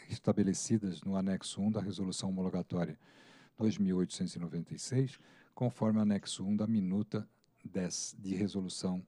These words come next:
homologatória anexa. Pela alteração da tust fronteira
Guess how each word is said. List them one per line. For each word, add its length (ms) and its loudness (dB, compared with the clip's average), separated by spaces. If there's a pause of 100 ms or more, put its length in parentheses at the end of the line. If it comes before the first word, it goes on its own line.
homologatória 840 -2
anexa. 640 -4 (1200)
Pela 200 8
alteração 540 6
da 120 8
tust 400 -2
fronteira 600 2